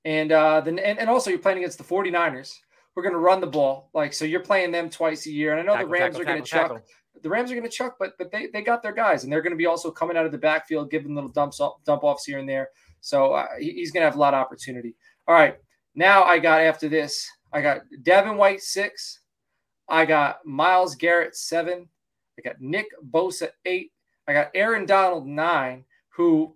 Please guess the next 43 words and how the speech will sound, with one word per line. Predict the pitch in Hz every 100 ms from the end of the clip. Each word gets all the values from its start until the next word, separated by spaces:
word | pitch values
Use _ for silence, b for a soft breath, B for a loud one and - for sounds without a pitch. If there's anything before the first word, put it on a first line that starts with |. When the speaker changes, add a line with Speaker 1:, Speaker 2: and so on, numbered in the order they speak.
| _
Speaker 1:
this | 147 214 233
was | 240 165
before | 160 - - 240 262
he | 190
signed | 156 175 160 151
that | 139 -
three-year | 143 135 127
deal. | 123 123 107 _ _ _ _
Yeah, | 143 151
I |
was | 180 180
a |
little | 208 214
nervous. | 233 226 139 123 - - _ _ _ _ _
And | 165 175 170 170
now | 190 226 214
I'm | 196
feeling | 196 208 196
a |
lot | 196 196
more | 202
comfortable | 196 196 196 143 139
because | 139 - 147 175
he | 196 196
is, | 185 180 165 - b _
this | 202 196
dude | 196 185 180
is, | 160 156 -
is | 160 135
bananas. | - 151 156 143 120
You | 156
ever | 220 233
see | 240
that | 226 175
video | 180 190 190
of | 180
him | 165 185 180 - _ _ _ _ _ _ -
with, | 175 -
uh, | 151 147 143 139 -
with | 165
the | 160
knives? | 151 156 160 160 -
<laughs> | -